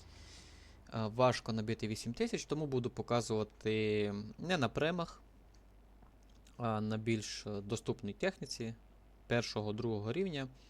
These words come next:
Це І п'ять і А О сто дев'яносто два.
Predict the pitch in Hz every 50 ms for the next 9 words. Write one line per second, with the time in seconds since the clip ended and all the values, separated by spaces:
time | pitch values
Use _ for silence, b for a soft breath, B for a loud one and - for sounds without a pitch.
0 | B B B B B - - 135 123 - - 127 123 127 - 127 139 180 190 190
1 | - - - - - - - 131 156 160 151 151 147 135 127 117 - - - -
2 | 107 - - - 131 131 127 127 - - - - - - - - - 110 110 107
3 | 107 107 104 107 107 107 - - - 104 104 104 98